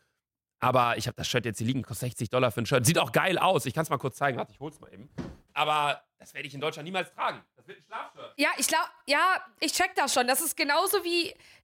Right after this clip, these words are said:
Speaker 2: äh, okay, nein, es gibt ja natürlich, in Deutschland gibt es, glaub ich, werden keine T-Shirts gedruckt, die so mit historischen Momenten bedruckt sind, oder? So, es trägt jetzt keiner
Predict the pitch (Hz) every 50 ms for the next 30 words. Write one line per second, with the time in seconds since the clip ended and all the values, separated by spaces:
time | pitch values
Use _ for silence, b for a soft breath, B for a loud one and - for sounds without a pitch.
0 | b - 262 277 294 294 294 285 285 277 - - _ _ _ _ _ _ _ _
1 | _ _ - 202 - - 233 226 208 185 175 180 180 190 196 170 165 170 - -
2 | - 180 - - 185 170 170 165 - - 175 170 - - - _ _ _ _ _
3 | _ _ _ _ _ _ _ _ _ _ _ _ _ _ _ _ _ _ _ _
4 | _ _ _ _ _ _ _ _ - 226 220 170 - 196 208 254 - - - -
5 | 403 403 403 - _ - 254 247 - _ - 240 220 - - - 220 214 220 214
6 | 196 202 208 - - - 196 180 208 208 226 330 392 - 440 392 - - 233 233
7 | 247 294 339 339 - - - 262 269 - - 359 339 - - - 311 226 208 202
8 | 233 302 - - - - B B B B B B B 247 240 214 240 240 247 247
9 | - - 254 226 - - 240 240 294 302 339 302 - 311 285 277 247 254 262 -
10 | - 233 190 185 - - 175 165 - - - 180 170 165 - 151 196 233 247 233
11 | 247 208 196 - - 202 - - 233 - 233 196 - - - - 196 202 233 269
12 | 285 294 330